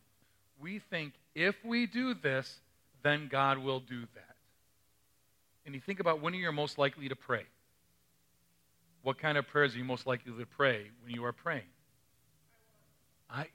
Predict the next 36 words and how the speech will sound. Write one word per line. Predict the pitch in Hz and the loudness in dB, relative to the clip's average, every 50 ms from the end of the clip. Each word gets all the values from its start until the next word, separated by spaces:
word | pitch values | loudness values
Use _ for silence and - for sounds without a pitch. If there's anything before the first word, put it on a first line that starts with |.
| 160 | -2
right, | 147 160 165 202 240 - | 2 4 4 4 4 0
out | 160 180 214 | -4 -2 -2
of | 220 185 - | -4 -4 2
desperation. | - 208 226 - - - 196 208 240 254 - - 214 | 2 2 2 2 -2 0 2 2 4 4 2 -2 -4
And | 180 180 | -6 -4
this | 156 220 220 - | -4 -4 -6 8
doesn't | - 269 277 277 285 294 269 | 12 12 12 12 10 4 4
mean | 214 240 247 | 6 6 8
that | 233 254 220 | 8 6 6
we | 202 208 | 4 0
shouldn't | - - 226 262 262 220 175 | 0 0 0 0 -2 -4 -6
pray | - - - 208 226 254 254 254 | -8 -8 2 2 4 4 4 4
those | 208 220 214 214 202 - | 6 8 6 6 6 2
things, | - - - 220 185 131 107 - - - | -2 2 4 4 4 4 0 -6 -12 -2
right? | - 143 151 190 240 - - _ _ _ _ _ _ _ _ - | 4 4 4 4 4 0 -8 _ _ _ _ _ _ _ _ 4
Out | 165 180 185 | 4 4 4
of | 165 165 | 4 2
desperation | 202 196 - - - 208 220 226 - - 202 170 | 2 2 2 0 2 4 4 4 4 0 0 2
that | 180 180 185 160 | 2 2 2 0
we, | 160 180 175 170 165 - - - - _ _ _ - | -6 -8 -8 -8 -10 -14 -20 -20 -20 _ _ _ -14
we | 160 165 170 | -8 -2 2
have | 165 151 143 - | 2 2 0 6
desperate | - 190 196 185 - - 208 160 | 8 8 8 8 6 -2 -8 -8
desires. | 165 160 143 190 175 170 160 - | -8 2 4 6 6 6 6 2
People | - - 185 202 - 180 170 | 0 -2 -4 -2 2 6 6
are | 165 156 | 6 6
sick. | - - - - 208 - - | 6 2 0 2 2 2 0
People, | - 185 190 - 196 | -2 -4 -2 4 6
I, | 175 156 | 6 6
my | 151 156 156 160 | 6 6 4 4
job, | 156 147 - 185 202 190 190 185 170 147 | 4 2 6 8 10 12 12 12 10 10
my | 151 156 156 | 8 6 6
marriage. | 156 156 165 190 190 180 160 139 - - - _ _ _ _ - | 6 4 2 4 6 6 4 4 2 -6 -18 _ _ _ _ 6
That's | 180 185 190 - - - | 6 6 6 4 2 6
not | 196 208 220 247 - - - - - | 8 8 8 8 4 -2 -12 -4 6
bad. | - 214 208 196 170 135 110 | 8 8 8 8 6 2 0